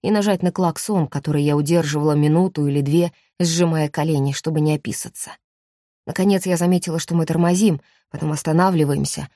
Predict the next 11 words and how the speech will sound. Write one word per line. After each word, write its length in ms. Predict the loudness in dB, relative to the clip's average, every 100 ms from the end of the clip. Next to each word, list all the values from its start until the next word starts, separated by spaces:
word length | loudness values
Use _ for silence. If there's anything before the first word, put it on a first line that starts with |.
| _ _ _ -2
но 140 | 0
прошло 400 | 0 -4 0 0
ещё 420 | 2 0 -2 -4
какое-то 480 | -4 -2 -2 0 0
время, 320 | 2 4 2
прежде 340 | 2 0 0 -2
чем 220 | -2 -4
Словак 480 | 0 2 2 2 -2
открыл 400 | -4 -2 0 0
дверь 280 | 0 0
Ситроена. 680 | -2 -4 -2 0 0 -2 -6